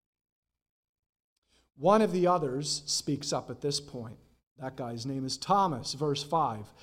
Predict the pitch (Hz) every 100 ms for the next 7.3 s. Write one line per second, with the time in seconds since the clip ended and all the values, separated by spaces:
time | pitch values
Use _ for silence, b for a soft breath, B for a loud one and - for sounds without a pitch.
0 | b b b - 226 226 226 208 220 190
1 | 175 170 180 175 190 311 214 190 226 -
2 | B B B B B B 143 214 175 247
3 | 254 262 254 208 247 233 180 139 185 214
4 | 226 208 196 180 156 139 160 277 175 139
5 | 175 202 - b b b _ - 220 214
6 | 226 220 208 190 202 208 196 185 208 254
7 | 160 - -